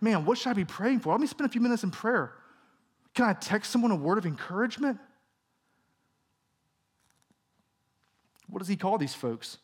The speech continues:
Verse fifty-six, "You hypocrites. You know how to interpret the appearance of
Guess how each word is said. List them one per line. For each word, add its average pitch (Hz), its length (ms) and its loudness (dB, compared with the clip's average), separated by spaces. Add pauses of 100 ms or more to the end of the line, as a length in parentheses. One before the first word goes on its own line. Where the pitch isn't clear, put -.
(300)
Verse 165 140 0
fifty-six, 170 720 -2 (340)
"You 226 640 4 (320)
hypocrites. 175 960 0 (1700)
You 202 220 6
know 277 120 4
how 226 200 6
to 220 100 2
interpret 202 480 2
the 190 100 4
appearance 220 640 0 (260)
of 185 160 4